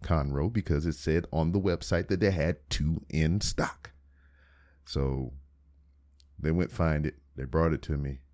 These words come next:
and, uh, swapped it out. Bomb, bomb, no problem. And, um, that was it.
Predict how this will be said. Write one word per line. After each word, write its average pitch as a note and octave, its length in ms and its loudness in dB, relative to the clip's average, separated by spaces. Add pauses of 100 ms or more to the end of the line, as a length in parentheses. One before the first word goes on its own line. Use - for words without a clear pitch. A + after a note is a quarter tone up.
(800)
and, B1+ 300 -4
uh, A#1 280 -6 (260)
swapped - 420 2
it D2+ 100 2
out. D#2+ 300 0
Bomb, D#2 260 4
bomb, F2+ 400 4
no C#2 180 -4
problem. A#2+ 500 4 (1080)
And, E2+ 240 6
um, D#2+ 560 2 (1700)
that D2+ 160 0
was G2+ 120 0
it. - 220 0